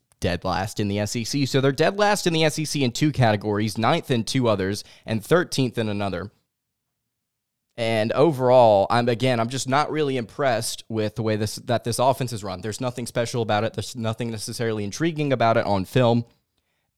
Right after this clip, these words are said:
And when you go and look at the numbers, they're not producing. Just simply not producing. Now, the defense is good. Of course, I de-, uh, I disagree with the way they play defense, but we'll get to that in a little bit. The defense is good. The offense just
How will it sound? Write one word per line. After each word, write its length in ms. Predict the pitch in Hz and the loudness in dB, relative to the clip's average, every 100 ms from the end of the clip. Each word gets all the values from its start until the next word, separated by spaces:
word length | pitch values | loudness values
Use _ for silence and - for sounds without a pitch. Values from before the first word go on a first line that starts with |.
| - | -8
And 500 | 110 123 123 120 113 | -2 0 2 2 0
when 160 | 113 117 | 0 0
you 80 | |
go 220 | 117 127 127 | 2 2 2
and 100 | 123 | 0
look 140 | 120 | -2
at 60 | 120 | -2
the 80 | |
numbers, 460 | 113 113 107 101 - | 0 0 -2 -4 -6
they're 280 | 110 104 - _ _ | -2 -2 -4 _ _
not 300 | 110 104 - | -6 -6 -6
producing. 560 | - 110 110 - 90 - _ _ _ - | -12 -10 -8 -8 -10 -14 _ _ _ -14
Just 240 | 101 - | -10 -6
simply 500 | 110 104 104 104 98 104 | -6 -4 -2 -2 -4 -6
not 240 | 101 95 | -6 -4
producing. 400 | - 101 101 101 | -4 -6 -4 -4
Now, 160 | 107 117 120 | -4 -4 -8
the 120 | 120 139 | -8 -6
defense 400 | 226 269 180 107 | -4 -2 -4 -6
is 80 | |
good. 380 | 90 127 104 87 | -2 0 0 -2
Of 580 | 110 _ _ _ _ _ | -10 _ _ _ _ _
course, 220 | 135 127 | -4 0
I 80 | 127 | 0
de-, 240 | 123 123 - | 0 -6 -2
uh, 180 | 117 - | 0 0
I 60 | 120 | -4
disagree 320 | 113 117 117 | -6 -8 -8
with 100 | 107 | -6
the 60 | |
way 100 | 107 | -6
they 80 | 98 | -6
play 160 | 95 104 | -8 -8
defense, 360 | 120 143 110 | -6 -6 -6
but 80 | 110 | -6
we'll 100 | 117 | -4
get 140 | 151 113 | -6 -4
to 80 | |
that 160 | 104 98 | -4 -2
in 60 | 104 | 0
a 40 | |
little 140 | 135 | 2
bit. 120 | 113 104 | 2 0
The 80 | |
defense 320 | 113 220 147 110 | -2 -4 -6 -4
is 60 | |
good. 180 | 120 135 | -2 -2
The 100 | 113 | 0
offense 440 | 156 311 131 113 | 0 -2 -4 -8
just 220 | 120 113 | -10 -12